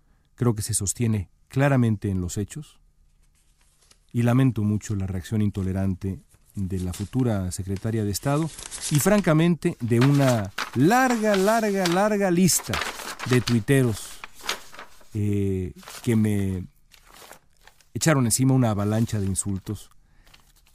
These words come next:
que me hacen, l-, como decía el famoso dicho,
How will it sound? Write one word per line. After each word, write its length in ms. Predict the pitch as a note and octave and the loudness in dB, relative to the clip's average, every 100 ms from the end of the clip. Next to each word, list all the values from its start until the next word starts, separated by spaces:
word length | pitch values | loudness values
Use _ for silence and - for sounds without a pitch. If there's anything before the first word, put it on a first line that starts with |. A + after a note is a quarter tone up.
| _ - | _ -8
que 140 | G#2 | -4
me 120 | G2 | -2
hacen, 420 | G#2 G2+ G2+ F#2+ - - | 0 0 0 -4 -6 -12
l-, 360 | G2 F#2+ F2 E2 - | -6 -6 -6 -10 -10
como 240 | F#2+ F#2 | -6 -4
decía 520 | F#2 - A#2 G#2 F#2 | -4 -4 -2 -2 -4
el 100 | E2+ | -8
famoso 640 | - F#2+ A2+ G#2 F#2 D#2+ F2+ | -6 -4 -2 -4 -10 -10 -8
dicho, 360 | A#2 - A2+ | -8 -8 -14